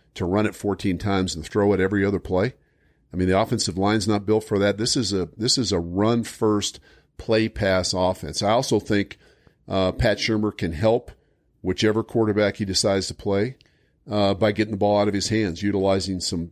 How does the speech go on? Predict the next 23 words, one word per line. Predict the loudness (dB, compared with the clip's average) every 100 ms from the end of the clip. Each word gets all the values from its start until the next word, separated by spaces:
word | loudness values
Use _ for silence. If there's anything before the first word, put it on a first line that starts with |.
| -8
wide | 0 2 2
receiver | 0 0 0
screens. | -2 -2 2 2 2 0 -2 -6 _ _ _ -8
I |
mean, | -6 -2
give | 0 0
him | 0 0
something | 0 0 0 -2 0
that | 0
he | -2
can | -6
complete | -12 -12 -6 -2 -2 -4 -18 _ -2
and | 0
that | 0
you | -2
can | -4 -2
take | -2 -2
some | -4 -6
pressure | -2 -2 0 -2 -4 0
off | 0 0 -2
your | -2
offensive | 0 -2 -6 -8 -8
line. | -8 -8 -10